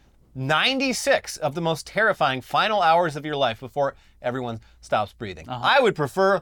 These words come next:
Speaker 1: less oxygen.
Speaker 2: <laughs> Can you make it so there's just enough oxygen
Speaker 1: Yeah.
Speaker 2: for a tiny mistake?
Speaker 1: Good news, folks. If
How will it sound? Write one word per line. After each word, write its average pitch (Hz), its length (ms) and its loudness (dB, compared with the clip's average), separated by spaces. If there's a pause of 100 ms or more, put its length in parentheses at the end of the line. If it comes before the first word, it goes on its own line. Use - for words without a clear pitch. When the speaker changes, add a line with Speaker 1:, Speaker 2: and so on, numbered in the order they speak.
Speaker 1:
less 143 340 2
oxygen. 104 560 -4 (340)
Speaker 2:
<laughs> - 720 -10
Can 247 120 2
you 359 100 0
make 349 180 4
it 294 140 -2
so 226 120 0
there's 202 260 2
just 190 400 0
enough 196 220 0
oxygen 180 480 0
Speaker 1:
Yeah. 190 340 6
Speaker 2:
for 151 100 0
a 151 40 -2
tiny 190 340 2
mistake? 196 300 2
Speaker 1:
Good 247 200 6
news, 254 340 4
folks. 175 360 2
If 160 120 -2